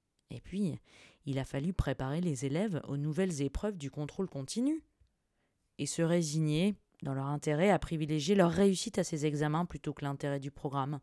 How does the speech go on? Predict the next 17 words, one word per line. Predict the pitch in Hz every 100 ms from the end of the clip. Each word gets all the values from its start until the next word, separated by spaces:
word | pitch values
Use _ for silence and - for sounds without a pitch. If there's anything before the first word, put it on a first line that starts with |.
| _ - - - - -
Donc | 160 -
oui, | 135
certaines | - 139 127 123
fois, | 117 127 147
euh, | 120
bachoter, | 123 - 113 117 135
bachoter | 139 120 95 - 117 131 131 117
et | 120 -
rebachoter. | 123 123 - - - _ _ _ _ _ _
Sachant | - 262 - 359
que | -
pour | 214 196
mettre | 220 214 -
en | 185
place | 196 202
cette | - - 147
réforme | - 139 - 165 135